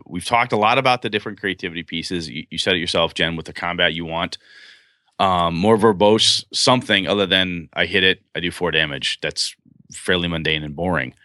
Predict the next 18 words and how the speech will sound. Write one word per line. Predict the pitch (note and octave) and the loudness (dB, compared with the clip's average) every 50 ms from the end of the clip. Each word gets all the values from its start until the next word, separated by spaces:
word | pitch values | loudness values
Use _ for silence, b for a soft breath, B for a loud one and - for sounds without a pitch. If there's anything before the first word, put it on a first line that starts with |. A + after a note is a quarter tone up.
| b b b b b b b _ | b b b b b b b _
Um, | - G2+ G#2 G#2 G2+ G2 F#2+ F#2+ F#2 E2+ E2+ _ _ _ _ _ _ _ _ _ _ _ _ _ _ _ _ _ | 2 4 6 6 4 4 2 0 -2 -4 -8 _ _ _ _ _ _ _ _ _ _ _ _ _ _ _ _ _
the | - A2+ G#2+ | 0 2 2
system | - - - - D3+ E3 - - F#3 F3+ F3 D#3+ D3 C3 - _ _ _ _ | 4 4 4 4 4 4 4 4 4 4 4 2 -2 -4 -8 _ _ _ _
can | - - D3 D3 E3 F3 | -4 0 2 4 4 4
be | E3 E3+ D#3+ | 2 0 -2
played, | - - - A#2+ A2 G#2 G2 G2 F#2+ F#2+ F2+ E2+ _ _ _ _ _ _ _ _ _ _ _ _ _ _ | -2 0 2 4 4 4 4 2 2 -2 -4 -8 _ _ _ _ _ _ _ _ _ _ _ _ _ _
I | F2 F2+ | -8 -4
hit, | F2+ G#2+ G#2 F#2+ - | -2 -2 -2 -2 -2
I | F2+ | -4
damage, | F2+ F2 E2 D#2 D#2+ D#2+ D#2+ | -2 -2 -4 -4 -6 -8 -10
I | D#2 | -8
hit, | E2 F#2+ - - | -8 -8 -8 -6
I | E2+ | -6
damage, | E2 E2 D#2 D#2 D#2 D2+ D#2 | -6 -4 -6 -6 -6 -8 -8
I | C#2+ | -4
hit, | D2+ F2 - - | -2 -4 -4 -2
I | - D2+ | -4 -6
save. | - - D#2 D2+ D2+ D2+ C#2 | -4 -4 -2 -4 -4 -6 -8